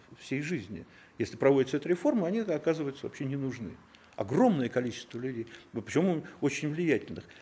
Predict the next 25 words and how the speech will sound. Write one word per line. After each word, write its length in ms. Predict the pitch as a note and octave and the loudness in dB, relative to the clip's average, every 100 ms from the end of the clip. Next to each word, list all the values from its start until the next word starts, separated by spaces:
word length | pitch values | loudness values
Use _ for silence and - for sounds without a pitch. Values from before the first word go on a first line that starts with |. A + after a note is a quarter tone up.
| - | 0
И 60 | A#2+ | 2
это 160 | D3+ | 4
безумно 480 | C3+ F3 F3+ A#3 D3+ | 2 0 2 2 0
интересно, 560 | C3 A#2 E3+ A3+ - A#2+ | -2 -2 -2 -2 -4 -6
потому 340 | A2+ A#2+ A#2+ | -6 -6 -6
что 180 | - - - - - | -8 -14 -16 -20 -2
у 80 | C3+ | 4
вас 180 | C#3 C#3+ | 6 6
оказывается, 720 | B2 D#3 D3 C3+ C3+ - A#2+ - - - | 6 6 6 2 0 -4 -10 -12 -20 -20
что 280 | - B2 A#2+ - - - - | -6 -2 -2 -4 -20 -16 2
за 200 | C3+ E3+ | 6 8
государственный 760 | F3 - F3 D3+ - - B2+ | 8 4 6 6 4 -4 -10
счёт, 340 | B2+ - A3 A3+ - | -8 -6 -6 -6 -10
за 320 | - - A#2+ | -10 -8 -8
счёт 240 | A#2+ C#3 - | -4 -4 -4
федерального 540 | C3 C3+ C3 B2 A#2+ | -2 0 2 0 -2
бюджета, 560 | A#2+ C3 C3 A3+ A3+ - - - - - - | -4 -8 -4 -2 -2 -6 -12 -20 -20 -18 2
органы 520 | B3 A#3 D3+ D3+ C#3 | 12 12 12 8 6
государственной 800 | B2 C#3+ F3+ D#3+ C3+ - C3 A#2 | 2 2 6 6 6 2 -2 0
власти, 480 | C3 G#3+ C4 - - | 2 2 0 -4 -8
фаиф, 460 | - A#2 A#2+ - | -4 -2 -2 -6
так 160 | - F#2 | -10 -8
называемые 400 | G#2 G#2 G#2+ - | -6 -4 -4 -6
федеральные 480 | - G#2+ A#2 G#2+ C3+ | -6 -2 -2 0 0
органы 340 | A#3 F#3+ C3+ | 0 0 -4